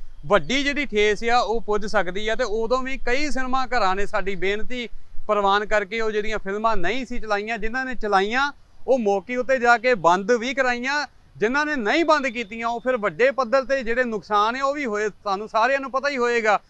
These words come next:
ਕਿ ਜਦੋਂ ਸੰਨੀ ਦਿਓਲ ਨੇ ਇੱਕ ਸਿੱਖ ਵਿਰੋਧੀ ਫਿਲਮ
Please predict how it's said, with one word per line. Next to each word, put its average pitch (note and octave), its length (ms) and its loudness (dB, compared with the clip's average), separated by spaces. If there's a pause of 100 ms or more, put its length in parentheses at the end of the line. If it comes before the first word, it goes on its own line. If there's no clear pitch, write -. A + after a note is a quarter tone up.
(240)
ਕਿ A3+ 80 -4
ਜਦੋਂ A#3+ 320 4
ਸੰਨੀ B3 500 -4
ਦਿਓਲ A3 400 0
ਨੇ A#3 140 -6
ਇੱਕ A3+ 380 0 (240)
ਸਿੱਖ A3 260 2
ਵਿਰੋਧੀ A#3+ 400 0
ਫਿਲਮ A3 340 -2